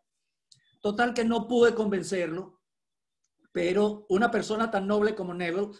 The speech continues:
eh, como Nev, me hizo la tabla y me la mandó. A partir de ahí tuvimos una relación, eh, de amistad y co-, y comercial,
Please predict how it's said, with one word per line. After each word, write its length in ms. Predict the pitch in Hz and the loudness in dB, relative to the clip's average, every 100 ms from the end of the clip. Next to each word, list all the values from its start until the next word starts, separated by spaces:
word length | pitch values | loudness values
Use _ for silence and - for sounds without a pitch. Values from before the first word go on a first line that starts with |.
| _ _ - | _ _ -4
eh, 460 | 160 160 147 143 143 | 0 0 0 -4 -6
como 180 | 160 | -4
Nev, 360 | 190 175 175 - _ _ _ _ _ _ _ - - - - | 0 0 -2 -8 _ _ _ _ _ _ _ -18 -18 -18 -10
me 220 | 160 180 | -2 4
hizo 340 | 190 247 220 240 | 6 6 6 6
la 160 | 202 | 6
tabla 420 | 214 202 202 208 214 | 4 4 4 0 -4
y 100 | 202 | -8
me 180 | 185 160 | -6 -8
la 100 | 147 | -8
mandó. 540 | 139 135 135 120 _ _ _ _ | -10 -10 -10 -12 _ _ _ _
A 120 | 156 - | -8 -2
partir 360 | 160 156 220 | -2 2 2
de 100 | 254 | 4
ahí 460 | 240 190 262 - - | 4 2 -2 -10 -12
tuvimos 360 | 160 160 196 208 | -6 -6 -4 -4
una 200 | 220 208 | -4 -6
relación, 640 | 196 175 160 175 180 202 | -4 -6 -6 -6 -4 -4
eh, 340 | 185 156 143 139 | -4 -4 -6 -6
de 80 | 156 | -6
amistad 560 | 160 160 175 185 196 | -6 -4 0 2 2
y 180 | 185 165 | 0 -4
co-, 160 | 175 170 | -8 -10
y 100 | 170 | -10
comercial, 720 | 160 156 - 165 170 190 | -10 -14 -10 -4 -2 -2